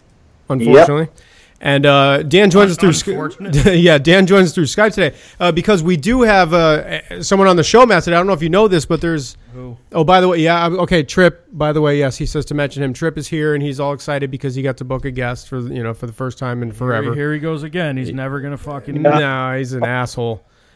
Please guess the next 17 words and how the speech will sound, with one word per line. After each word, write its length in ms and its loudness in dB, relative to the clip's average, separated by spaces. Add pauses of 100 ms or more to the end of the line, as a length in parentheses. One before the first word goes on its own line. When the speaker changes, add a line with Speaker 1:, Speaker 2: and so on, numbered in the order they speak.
(140)
Speaker 1:
Uh, 340 -2
Speaker 2:
Nonstop. 520 -2
Speaker 1:
nonstop. 680 -4 (260)
Uh, 200 2
anyway, 380 4
Speaker 2:
That's 240 0 (300)
Speaker 1:
anyway, 260 4
please 220 0
welcome 220 4
to 80 4
the 80 6
show, 180 2
David 360 4
Weiss, 360 2
ladies 200 0
and 240 0
gentlemen. 80 -6